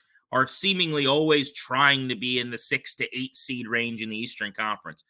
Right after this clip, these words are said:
And I think that's a ludicrous approach. I really don't like it. I do think in hockey, it's very different.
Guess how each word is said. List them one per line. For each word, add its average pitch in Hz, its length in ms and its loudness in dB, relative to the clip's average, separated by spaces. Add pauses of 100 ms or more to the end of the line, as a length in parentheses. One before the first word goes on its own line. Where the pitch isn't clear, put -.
(260)
And 139 100 4
I 170 120 12
think 180 200 4
that's 147 220 6
a 131 60 2
ludicrous 131 540 0
approach. 151 460 0
I 117 60 4
really 123 260 0
don't 113 200 -2
like 113 260 -4
it. - 80 -10 (560)
I 156 100 6
do 254 180 4
think 240 240 -4
in 147 100 4
hockey, 156 380 8
it's - 140 -2
very 127 220 2
different. 90 380 -10